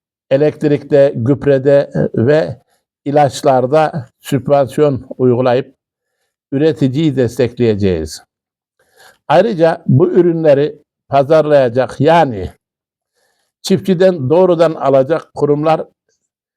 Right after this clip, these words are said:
işletmeler yapılacak.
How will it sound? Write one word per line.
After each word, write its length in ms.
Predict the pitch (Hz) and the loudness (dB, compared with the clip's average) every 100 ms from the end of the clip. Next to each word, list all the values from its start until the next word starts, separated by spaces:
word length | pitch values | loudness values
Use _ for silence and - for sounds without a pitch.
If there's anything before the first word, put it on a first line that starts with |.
| _ _ | _ _
işletmeler 800 | 139 - 156 151 151 139 147 147 - _ - | -6 -2 0 0 0 0 0 -2 -6 _ -4
yapılacak. 840 | 135 113 113 98 98 90 - - | -2 -2 -2 -2 -2 -6 -8 -18